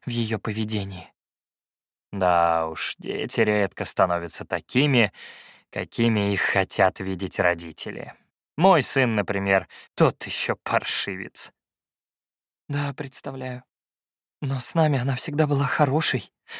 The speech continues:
Мы относились к ней, основываясь на ее поведении, и в итоге она обманула нас.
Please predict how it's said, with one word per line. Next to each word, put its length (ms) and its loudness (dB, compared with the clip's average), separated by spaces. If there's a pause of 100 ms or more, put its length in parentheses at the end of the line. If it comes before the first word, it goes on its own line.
(140)
Мы 200 4
относились 540 0
к 120 -8
ней, 260 2
основываясь 720 4
на 120 2
ее 160 4
поведении, 600 2
и 20 -4
в 120 -4
итоге 440 4 (480)
она 340 2
обманула 600 4
нас. 340 -4